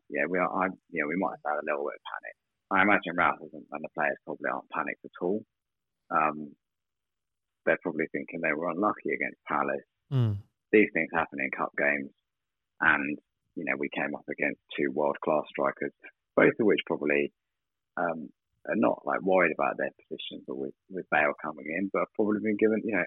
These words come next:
Speaker 1: you can imagine everyone around Spurs had a massive lift.
Speaker 2: Yeah,
Speaker 1: You know,
Speaker 2: yeah,
Speaker 1: and
Speaker 2: definitely.
Speaker 1: the forwards are now thinking, like, you know, there's three places. I don't wanna be the bloke who loses this place to Gareth Bale. Um, so they've put on a masterclass. But,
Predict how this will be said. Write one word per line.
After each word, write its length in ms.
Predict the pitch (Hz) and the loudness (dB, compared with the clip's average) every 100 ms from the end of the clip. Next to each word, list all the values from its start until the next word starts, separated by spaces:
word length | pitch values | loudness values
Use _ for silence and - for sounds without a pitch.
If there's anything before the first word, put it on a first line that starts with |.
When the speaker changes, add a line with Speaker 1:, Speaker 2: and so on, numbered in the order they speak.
| - | 2
Speaker 1:
you 120 | 123 | 0
can 100 | 123 | 2
imagine 220 | 113 110 - | 0 0 0
everyone 320 | 117 104 104 | 2 4 4
around 160 | 98 95 - | 2 0 0
Spurs 240 | 101 90 - | 2 2 -2
had 60 | 95 | -4
a 60 | |
massive 320 | 101 87 - - | -4 -4 -4 0
lift. 240 | 135 - _ _ _ 123 107 | 2 0 _ _ _ -14 -4
Speaker 2:
Yeah, 180 | 107 98 | -4 -2
Speaker 1:
You 100 | 104 | 2
know, 40 | 90 | 4
Speaker 2:
yeah, 60 | |
Speaker 1:
and 180 | 78 101 | 6 4
Speaker 2:
definitely. 80 | 98 | 2
Speaker 1:
the 60 | 107 | 4
forwards 320 | 127 92 - | 6 6 4
are 60 | 95 | 2
now 220 | 92 87 | 4 4
thinking, 320 | 101 92 95 | 2 0 2
like, 180 | 95 87 - | 2 2 2
you 100 | 90 | -2
know, 80 | 98 | -2
there's 220 | 98 95 - | -2 -2 2
three 160 | 120 110 | 2 4
places. 420 | 104 104 - 62 - 101 | 4 2 0 -10 -4 0
I 60 | |
don't 100 | 98 | 0
wanna 160 | 92 87 | -2 -4
be 140 | 90 | -6
the 80 | 87 - | -8 -4
bloke 180 | 92 - | -4 -4
who 140 | - 95 | -8 -8
loses 180 | 90 95 | -8 -14
this 160 | 90 | _
place 140 | - 95 | -4 -4
to 140 | - | 0
Gareth 180 | 104 101 - | 0 2 0
Bale. 200 | 151 - _ _ _ _ _ _ _ _ _ _ _ | -4 -6 _ _ _ _ _ _ _ _ _ _ _
Um, 280 | 101 101 95 92 - _ _ _ _ | 2 4 4 0 -4 _ _ _ _
so 120 | - 90 | 2 6
they've 180 | 90 - | 4 2
put 140 | 87 85 | -2 2
on 80 | |
a 40 | 92 | 4
masterclass. 680 | 113 123 - - - 64 - - | 4 2 -2 -8 -4 -4 -4 4
But, 180 | 107 | 4